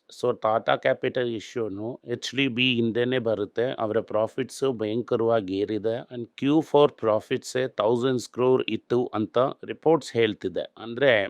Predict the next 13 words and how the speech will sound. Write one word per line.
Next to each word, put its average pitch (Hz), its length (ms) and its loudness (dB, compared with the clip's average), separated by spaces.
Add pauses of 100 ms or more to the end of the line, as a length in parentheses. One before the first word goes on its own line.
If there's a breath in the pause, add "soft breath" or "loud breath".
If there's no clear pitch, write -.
(120)
ಈ 120 200 0
ವರ್ಷ 135 320 2 (320)
ಅವರ 110 320 0
ರಿಸಲ್ಟ್ಸು 120 800 0 (960)
ಔಟ್‌ಸ್ಟ್ಯಾಂಡಿಂಗ್ 117 720 0
ಆಗಿರುತ್ತೆ. 107 680 0 (500)
ಅವರು 117 320 2
ಲಿಸ್ಟ್ 131 340 -4
ಮಾಡ್ಬೇಕು 123 500 0
ಅಂತ 131 160 0
ಲಿಸ್ಟ್ 117 340 -2
ಮಾಡ್ತಾ 110 420 -2
ಇಲ್ಲ. 107 160 -2